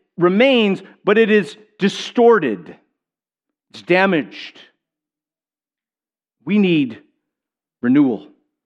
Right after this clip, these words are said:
so that we can be who we were meant to be, so that we can do what we were meant to do,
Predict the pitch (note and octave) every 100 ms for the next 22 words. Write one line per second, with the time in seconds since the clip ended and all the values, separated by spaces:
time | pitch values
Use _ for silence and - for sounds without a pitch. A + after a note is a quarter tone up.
0 | _ _ _ - A3+ F#3+ C4 A#3+ A3+ F3
1 | C4 C4+ A#3+ G#3+ A3 G#3 F#3+ A3 G#3 F3+
2 | G#3+ F#3 D#3+ - - - G#3+ A3 C4 A#3+
3 | G#3 F3 - - B2+ C#4 D4 A#3 G#3+ G3+
4 | A#3+ G#3 G#3+ A#3 - F3+ B3+ A#3+ G3+ F3